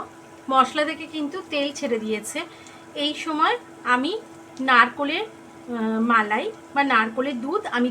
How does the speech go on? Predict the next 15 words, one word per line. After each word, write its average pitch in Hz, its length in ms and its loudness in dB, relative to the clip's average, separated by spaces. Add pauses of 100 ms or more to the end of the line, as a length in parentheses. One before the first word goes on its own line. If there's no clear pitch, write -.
দিয়ে 214 220 -4
দিচ্ছি। - 280 -10 (200)
এর 311 160 -2
বদলে 262 280 4 (120)
তোমরা 269 200 0 (100)
কিন্তু 277 240 -2 (160)
ক্রিমও 330 320 0
দিতে 226 360 -6
পারো, 214 220 0 (420)
যেটা 349 300 2
হাতের 262 320 2
কাছে 277 240 0
থাকবে 311 240 -2 (120)
সেটাই 202 380 -4
দেবে। 185 220 -12